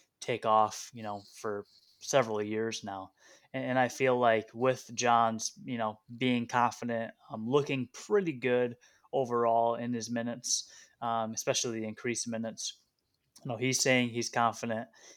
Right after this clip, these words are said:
You know, I think a guy like that really needs to step up. You know, the, they, I, Juwan Howard said this, you know, the, the margin of error is, you know, so much smaller with Isaiah Livers out, but if you can have a guy like, uh,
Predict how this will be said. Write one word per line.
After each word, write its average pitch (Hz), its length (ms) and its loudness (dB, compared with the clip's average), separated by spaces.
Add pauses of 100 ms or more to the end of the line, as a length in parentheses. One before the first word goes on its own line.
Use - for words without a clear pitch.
(100)
You 117 80 -2
know, 107 60 4
I 117 160 6
think 131 240 2
a 123 60 2
guy 120 320 6
like 117 260 2
that 113 280 4
really 117 580 2
needs 113 360 -6
to 113 80 -10
step 110 300 -6
up. 107 220 -2
You 113 80 -6
know, 113 220 -2 (560)
the, 120 480 0
they, 135 240 2 (160)
I, - 160 -8 (120)
Juwan 127 280 4
Howard 120 260 6
said 113 240 0
this, 107 180 -6
you 120 60 -6
know, 110 100 -2
the, 110 300 -4
the 131 120 -4
margin 123 380 2
of 110 100 0
error 113 360 4
is, 101 340 -8
you 120 120 -12
know, 104 200 -8 (320)
so 135 220 -2
much 120 240 0
smaller 113 420 2
with 107 140 -2
Isaiah 110 380 0
Livers 107 380 -2
out, 104 300 0
but 107 220 -6 (280)
if 107 100 -12
you 131 120 -4
can 127 140 0
have 113 260 2
a 110 80 0
guy 110 220 0
like, 107 320 -2
uh, 104 220 -4